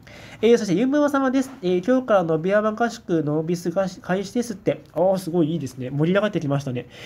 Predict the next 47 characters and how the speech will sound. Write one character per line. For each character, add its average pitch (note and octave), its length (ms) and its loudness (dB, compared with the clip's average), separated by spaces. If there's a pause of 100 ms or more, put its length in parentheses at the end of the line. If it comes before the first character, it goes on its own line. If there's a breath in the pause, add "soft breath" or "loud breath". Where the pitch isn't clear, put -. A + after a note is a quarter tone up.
(200 loud breath)
え D#3 80 2
ー、 - 60 -2
「今 F3+ 80 -2
年 G3+ 260 0
は G3+ 120 6
男 D4 240 4
女 C4 120 0
が E3 120 4
同 G#3+ 200 2
数 C4 200 0
ら C4 120 2
し C4 140 0
い - 20 2
で G#3+ 100 0
す F3 160 -4
よ」 A3+ 220 2
と F3+ 180 -2
い D3+ 140 4
う D3 60 2
こ D#3 180 -4
と F#3+ 120 -2
み D3 120 0
た C3+ 220 -4
い A#2+ 180 -4
で A#2+ 120 -4
す - 140 -14
ね。 C3 180 -10
あ F#3 380 2
ー、 - 40 2
な F3 80 2
る E3+ 80 0
ほ E3 80 0
ど。 C#3+ 120 -2 (360 loud breath)
え E3 80 2
ー、 - 20 4
男 D4+ 260 4
子 F#3 160 0
増 G3 160 2
え B3+ 60 4
て A#3 100 2
る D3 80 4
っ - 20 -2
て、 - 240 -10
あ、 D#3 80 0
確 B3 220 4
か G3 100 4
に。 B2 160 0